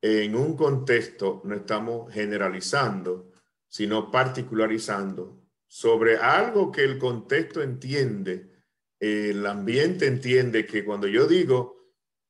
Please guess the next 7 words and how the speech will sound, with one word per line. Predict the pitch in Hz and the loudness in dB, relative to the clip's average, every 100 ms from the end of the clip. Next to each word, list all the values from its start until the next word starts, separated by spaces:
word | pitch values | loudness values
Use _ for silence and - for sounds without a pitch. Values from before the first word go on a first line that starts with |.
| _ _ _ | _ _ _
ah, | 131 127 123 143 | -2 0 2 2
"I | |
want | 190 190 202 190 | 2 2 0 2
to | 170 | 2
have | 165 165 160 | 2 2 0
a | 135 | -2
coffee", | 151 160 127 113 104 104 | 0 0 0 -6 -10 -12